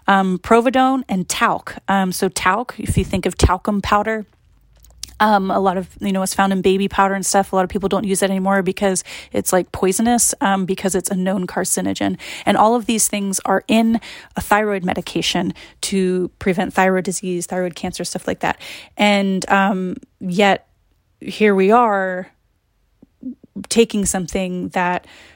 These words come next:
creates, that's a endocrine disruptor that creates tumors and cancers and lowers the immune system. But it's in a medication that's supposed to make you better. Um, so, uh, red dyes, um,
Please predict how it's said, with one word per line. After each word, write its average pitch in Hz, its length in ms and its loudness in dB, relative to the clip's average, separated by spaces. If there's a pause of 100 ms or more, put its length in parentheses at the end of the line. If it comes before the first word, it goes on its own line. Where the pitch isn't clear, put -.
(180)
creates, - 840 0
that's 196 260 -2
a 185 320 0
endocrine 196 520 0
disruptor 185 720 -2
that 180 480 -2
creates 185 380 -2
tumors 175 380 -6
and 180 100 -6
cancers 175 720 -6
and 185 380 -4 (340)
lowers 180 400 0
the 190 100 -4
immune 180 280 -4
system. - 460 -4
But 196 180 2
it's 190 160 -4
in 220 80 0
a 220 40 0
medication 214 600 0
that's 180 180 -6
supposed - 280 -6
to 185 60 -2
make 175 240 -8
you 190 60 -4
better. 180 360 -2 (480)
Um, 196 400 2 (540)
so, 220 440 4 (140)
uh, 208 80 4
red 226 260 4
dyes, 208 560 2
um, 190 380 0